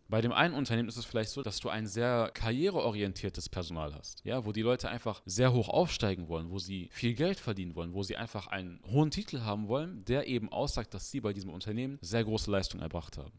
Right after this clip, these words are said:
Auf der anderen Seite hast du vielleicht ein Unternehmen, vielleicht in der gleichen Branche sogar, wo das Personal aber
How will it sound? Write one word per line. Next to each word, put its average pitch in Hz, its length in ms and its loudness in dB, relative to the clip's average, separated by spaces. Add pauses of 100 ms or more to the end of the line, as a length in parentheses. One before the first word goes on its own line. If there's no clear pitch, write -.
Auf - 140 -6
der - 120 -6
anderen 123 260 -4
Seite 90 260 -2
hast 90 140 -6
du - 60 -12
vielleicht 85 240 -4
ein 80 80 -8
Unternehmen, 90 480 -4
vielleicht 143 240 4
in 165 80 0
der 156 80 2
gleichen 170 280 4
Branche 147 340 0
sogar, 73 320 -10
wo 113 200 2
das 123 160 2
Personal 110 480 -6
aber 104 400 -2